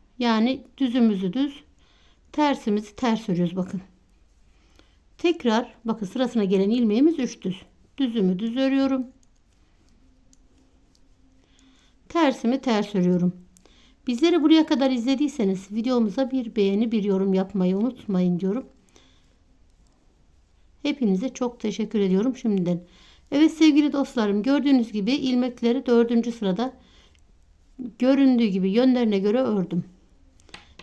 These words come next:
İlmekleri düzünü düz, tersini ters ördüm dördüncü sırada.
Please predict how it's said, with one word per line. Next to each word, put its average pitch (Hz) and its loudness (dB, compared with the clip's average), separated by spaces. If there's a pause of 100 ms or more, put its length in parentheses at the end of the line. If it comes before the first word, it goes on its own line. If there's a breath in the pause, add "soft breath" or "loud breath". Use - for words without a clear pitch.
(140 loud breath)
İlmekleri 208 0
düzünü 226 2
düz, 269 -6
tersini 233 -2
ters 226 -2
ördüm 196 -2
dördüncü 190 -2
sırada. 180 -6